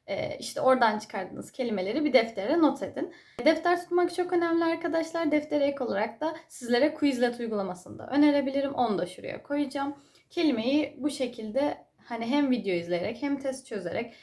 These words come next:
hem de not tutarak çalışabilirsiniz. Tamam, kelime hakkında söyleyeceklerim bu kadar. Şimdi ikinci maddemize geçelim. İkinci maddede her hafta bir konu çalışarak grameri bitirmek. Arkadaşlar, bazılarınız belki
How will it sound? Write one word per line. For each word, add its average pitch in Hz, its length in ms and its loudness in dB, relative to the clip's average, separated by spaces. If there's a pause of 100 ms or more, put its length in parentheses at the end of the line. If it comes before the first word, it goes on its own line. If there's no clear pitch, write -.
(160)
hem 269 240 0
de 262 200 4 (160)
not 247 300 2
tutarak - 440 -6
çalışabilirsiniz. 208 1300 -6 (960)
Tamam, 285 360 -2
kelime 311 280 6
hakkında 269 340 2
söyleyeceklerim 254 720 0
bu 302 80 -2
kadar. - 320 -6
Şimdi 339 260 0
ikinci 302 300 2
maddemize 185 600 0
geçelim. 175 440 -8 (360)
İkinci 349 340 2
maddede 330 480 2
her 359 200 2
hafta 269 320 2
bir 302 100 0
konu 262 240 0
çalışarak 277 560 -2
grameri 254 420 0
bitirmek. - 480 -8 (100)
Arkadaşlar, 247 640 -4 (340)
bazılarınız 277 640 2
belki 247 540 2